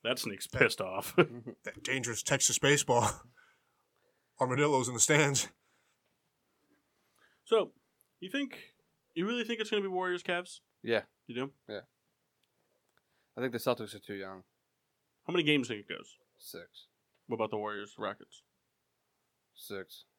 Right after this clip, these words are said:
Speaker 1: Six?
Speaker 3: Just, it's just gonna be the same. I'm not gonna watch it.
Speaker 1: Yes, you will.
Speaker 3: And then the Warriors will win in five.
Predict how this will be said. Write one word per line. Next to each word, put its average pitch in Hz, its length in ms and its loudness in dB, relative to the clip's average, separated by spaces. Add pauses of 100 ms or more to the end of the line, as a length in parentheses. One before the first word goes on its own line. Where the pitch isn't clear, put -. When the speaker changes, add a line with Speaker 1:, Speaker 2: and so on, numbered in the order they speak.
(220)
Speaker 1:
Six? 113 180 -4 (2000)
Speaker 3:
Just, 147 200 -10
it's 151 160 -4
just 160 160 -6
gonna 135 160 2
be 101 300 -4 (200)
the 98 80 -12
same. 90 420 -12 (100)
I'm 107 120 -2
not 110 140 6
gonna 95 120 -6
watch 90 380 -10
it. 92 60 -20 (680)
Speaker 1:
Yes, 139 140 -2
you 110 140 -2
will. - 100 -18 (380)
Speaker 3:
And 110 100 -6
then 107 100 -8
the 101 140 -6 (260)
Warriors 113 340 4
will 113 100 -4
win 110 120 0
in 104 140 -8 (280)
five. 92 380 -2